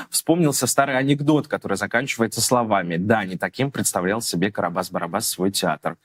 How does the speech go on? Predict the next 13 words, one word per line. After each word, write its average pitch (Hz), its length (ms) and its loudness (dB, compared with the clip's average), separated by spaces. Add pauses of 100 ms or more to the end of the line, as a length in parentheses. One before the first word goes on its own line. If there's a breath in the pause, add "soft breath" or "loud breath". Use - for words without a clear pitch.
(260 loud breath)
Впрочем, 127 500 0
это - 140 -2
представление 101 640 -2
я 87 160 0
уже 104 160 -6
посмотрю 92 520 -6
со - 140 -6
стороны". 82 580 -4 (760 loud breath)
Вот, 92 320 -4
видишь, 107 520 2
снова 143 460 2
пришлось, - 720 0
э, 92 320 2